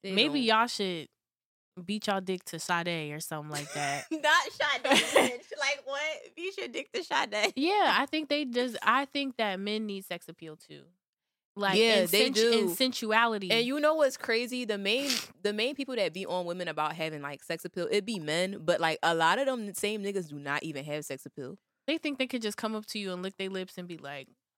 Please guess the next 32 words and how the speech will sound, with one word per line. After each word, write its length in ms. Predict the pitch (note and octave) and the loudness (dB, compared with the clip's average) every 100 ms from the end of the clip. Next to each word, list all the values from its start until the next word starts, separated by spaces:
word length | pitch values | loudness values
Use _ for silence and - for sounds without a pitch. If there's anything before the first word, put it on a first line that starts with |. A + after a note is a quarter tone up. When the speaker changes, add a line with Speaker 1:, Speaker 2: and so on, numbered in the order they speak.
| _ _ _ _ - | _ _ _ _ 4
Speaker 1:
<laughs> 60 | - - - - - - _ _ _ _ C5+ D5 _ D#5 - - - _ _ _ _ _ D4+ | 4 0 -10 -12 -14 -18 _ _ _ _ 0 0 _ -4 -2 -10 -12 _ _ _ _ _ 0
Real 260 | C4+ C4+ | 4 4
shit. 200 | - C#4 | 4 4
A 60 | A#3 | 6
lot 200 | C4 E4+ | 8 8
of 60 | D#4+ | 6
y'all 140 | D4 | 2
niggas 260 | C#4 A#3+ A3 | 0 -4 0
don't 200 | A3 B3+ | 0 2
have 140 | G#3+ | 0
sex 200 | A3 A3 | -2 -6
appeal, 200 | - F3+ | -6 -6
but 180 | E3+ F3+ | -4 -2
y'all 120 | A3+ | -2
be 100 | A#3 | -2
the 80 | F#3+ | -6
main 240 | F3+ G3 | -4 -2
ones 180 | F#3+ F#3+ | -2 -4
trying 240 | - E3 D3+ | -4 -4 -4
to 40 | |
criticize 420 | - F#3+ E3+ D#3+ | -8 -6 -4 -4
women 200 | E3+ D#3 | -6 -8
for 160 | D3 C3 | -8 -8
not 260 | C#3+ D3 | -4 -4
having 280 | D#3+ D3 D#3+ | -4 -8 -10
it. 80 | - - _ _ - | -16 -20 _ _ -2
And 80 | A4+ | 0
can 100 | A#4 B4+ | 2 2
we 40 | - | 4
also 240 | C#4 F4 A#4+ | 4 2 0
talk 180 | A#4 A4 | 0 2
about 360 | B3+ B3+ A#3+ | 2 2 0